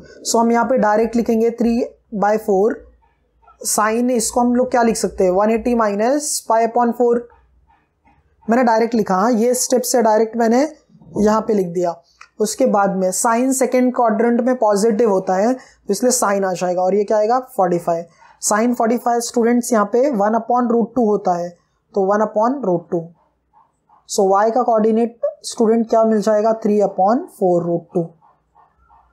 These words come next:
तो x के लिए हमें माइनस में मिला और y के लिए किस में मिला, प्लस में। तो हम लोग लास्ट में स्टेटमेंट लिखेंगे, therefore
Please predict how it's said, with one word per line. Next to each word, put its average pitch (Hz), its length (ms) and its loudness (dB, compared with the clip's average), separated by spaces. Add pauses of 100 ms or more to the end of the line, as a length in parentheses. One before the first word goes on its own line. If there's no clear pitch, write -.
(140)
तो - 160 -12 (140)
x - 200 -2
के 277 120 0
लिए 262 120 2
हमें 254 220 2
माइनस 226 520 0
में 269 100 2
मिला 254 220 2
और 233 380 2
y 214 220 2
के 254 80 0
लिए 240 100 2
किस 247 240 -2
में 254 80 2
मिला, 240 200 4
प्लस 220 400 0
में। 175 100 -2 (1400)
तो 196 160 0 (840)
हम 202 120 0
लोग 226 120 4
लास्ट 226 380 0
में 262 120 4
स्टेटमेंट 240 460 0
लिखेंगे, 226 380 0
therefore 220 400 2